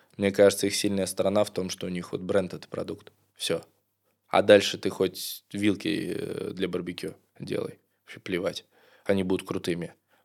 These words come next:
Ровно потому, что та культура, если я, опять же, это же все голословно, да, но из-за того, что мы это потребляем,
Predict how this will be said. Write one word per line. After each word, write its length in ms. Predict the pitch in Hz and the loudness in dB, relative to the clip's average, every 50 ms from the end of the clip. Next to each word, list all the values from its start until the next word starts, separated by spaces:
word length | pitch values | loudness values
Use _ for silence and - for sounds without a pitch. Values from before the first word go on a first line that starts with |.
| - | 4
Ровно 240 | 107 110 107 101 92 | 6 6 6 6 2
потому, 360 | 98 - - 98 98 101 98 | 0 4 6 6 6 6 4
что 220 | - - - 101 95 | 2 2 0 0 2
та 200 | - 104 101 98 | 6 6 6 6
культура, 560 | - 95 95 95 135 156 175 165 113 92 101 - - | 4 0 0 2 4 6 8 8 6 6 2 -4 0
если 300 | 101 98 92 - - 98 | 0 0 0 2 0 2
я, 300 | 95 98 95 92 85 - - - - - - - | 6 6 6 6 4 2 -6 -16 -20 -20 -20 2
опять 160 | - 104 101 | 4 4 4
же, 100 | - 90 | 4 -2
это 200 | 87 87 - - | -6 -8 -10 -8
же 60 | 85 - | -6 -6
все 180 | - - 98 | -2 -2 -2
голословно, 600 | 92 98 95 92 90 - 135 147 151 127 107 95 95 | 2 2 2 2 4 8 8 8 8 8 4 -2 0
да, 160 | 98 98 95 | 4 4 4
но 300 | 95 95 95 92 - - - | 4 4 2 0 0 -6 -10
из-за 180 | - 101 95 - | -8 -8 -2 4
того, 220 | - 104 107 107 | 6 8 8 8
что 160 | 101 - - 98 | 4 2 -2 -2
мы 160 | 98 95 92 | 0 2 2
это 200 | 87 87 - 82 | 0 0 -4 -6
потребляем, 800 | - 104 87 - - 95 95 101 101 101 98 92 90 87 87 - | -6 -8 -8 -6 -6 -2 2 6 8 8 8 8 6 2 -4 -10